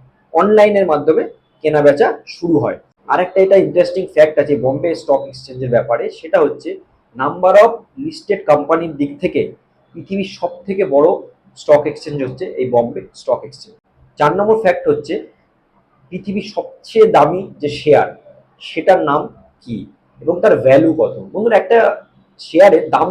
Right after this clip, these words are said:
কত হতে পারে তোমাদের আইডিয়া? দুশো, পাঁচশো, হাজার, দশ হাজার, বিশ হাজার, পঁচিশ হাজার। পৃথিবীর সব থেকে যে এক্সপেন্সিভ শেয়ার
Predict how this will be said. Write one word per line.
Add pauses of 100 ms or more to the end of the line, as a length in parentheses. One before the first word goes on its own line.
(120)
কত (120)
হতে
পারে (380)
তোমাদের
আইডিয়া? (460)
দুশো, (140)
পাঁচশো, (180)
হাজার, (100)
দশ
হাজার,
বিশ
হাজার, (100)
পঁচিশ
হাজার।
পৃথিবীর
সব (120)
থেকে
যে
এক্সপেন্সিভ (120)
শেয়ার